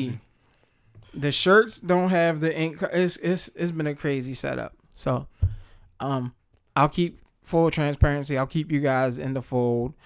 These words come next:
Speaker 2: And for the people who did order, you know, I got y'all. And I still have some.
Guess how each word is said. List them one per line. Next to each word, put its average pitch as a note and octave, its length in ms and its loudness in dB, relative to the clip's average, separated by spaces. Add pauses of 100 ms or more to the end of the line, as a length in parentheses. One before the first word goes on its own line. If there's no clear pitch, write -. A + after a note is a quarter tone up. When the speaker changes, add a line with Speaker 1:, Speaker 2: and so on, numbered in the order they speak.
(260)
Speaker 2:
And C#3 100 -2
for C#3 140 -6
the C3 100 -6
people D3+ 280 2
who D3 120 -2
did C#3 220 -2
order, C3 580 0 (440)
you B2+ 120 -2
know, A#2 100 -2
I A#2 80 -2
got A2 280 -6
y'all. C#3 240 -12 (720)
And C#3+ 120 0
I C#3+ 40 2
still D3 240 2
have C3 180 0
some. A#2+ 300 -6